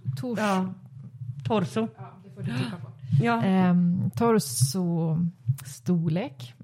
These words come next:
Speaker 2: Mm.
Speaker 1: Ehm, de, eh, är uppbyggda av tråd. Så jag har hittat på en egen teknik där jag sammanfogar tråd på ett sätt som,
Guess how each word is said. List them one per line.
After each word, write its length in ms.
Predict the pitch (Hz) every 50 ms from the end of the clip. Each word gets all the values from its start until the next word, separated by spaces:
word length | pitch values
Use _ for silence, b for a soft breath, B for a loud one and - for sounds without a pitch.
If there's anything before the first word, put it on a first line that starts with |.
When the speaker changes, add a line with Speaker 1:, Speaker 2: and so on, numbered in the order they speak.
| -
Speaker 2:
Mm. 160 | - 202 196 208 214 202
Speaker 1:
Ehm, 540 | 196 190 185 185 185 185 190 190 190 190 185 - - - - _ _ _ _ _ _ -
de, 760 | - 175 - - 220 208 208 202 202 196 196 196 196 196 196
eh, 680 | 190 190 185 180 175 - - - - - - - - - - - - _ _ _ _ _ _ _ -
är 140 | 220 - -
uppbyggda 600 | 233 220 - - - 208 196 180 190 180 220 -
av 340 | - 226 208 196 196 202 208
tråd. 680 | - - - - 220 202 202 - - 302 285 - - - b b b b b b b b b b b b _
Så 180 | - - 233
jag 80 | 226 220
har 60 | 220
hittat 320 | 220 226 226 - 220 - -
på 160 | - 226 196
en 300 | 202 196 196 - - - - _ _ - - -
egen 340 | - 233 202 180 196 196 -
teknik 680 | - 190 - - 196 185 190 220 - - - - - -
där 200 | 190 202 202 190
jag 380 | 190 190 185 - - - 190 -
sammanfogar 640 | - 208 202 196 196 190 - - - - - 104
tråd 480 | - - - - 175 123 - - - - - - B B B B B B B -
på 120 | - 123
ett 80 | - -
sätt 500 | - - 113 113 - _ - - - - - _ _ _ _ -
som, 600 | - - - 190 185 185 185 190 190 202 - -